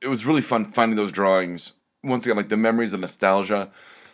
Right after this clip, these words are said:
so fantastic. Really helped me snap out of it, and, and posting it to onli-, to the, to Facebook and saying, like, "Hey, do you remember when I drew this? No? Well, I did. Like, and this is really cool, and, like, this is just a weird idea I had. And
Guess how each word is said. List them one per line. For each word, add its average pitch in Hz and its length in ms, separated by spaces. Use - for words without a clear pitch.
so 143 260
fantastic. 98 680
Really 127 300
helped 117 180
me 92 60
snap 101 440
out 95 220
of 90 120
it, 92 200
and, 92 200
and 98 180
posting 117 340
it 117 160
to 107 100
onli-, 98 520
to 104 120
the, 87 460
to 90 100
Facebook 90 500
and 85 140
saying, 85 320
like, 82 300
"Hey, 143 220
do 117 100
you 180 60
remember 240 180
when 269 80
I 147 60
drew 120 240
this? 180 320
No? 139 320
Well, 135 220
I 123 80
did. 107 400
Like, 92 320
and 110 160
this 120 160
is 120 160
really 131 240
cool, 120 320
and, 98 80
like, 92 240
this 131 180
is 147 60
just 120 240
a 113 40
weird 117 240
idea 107 380
I 95 60
had. 92 320
And 90 360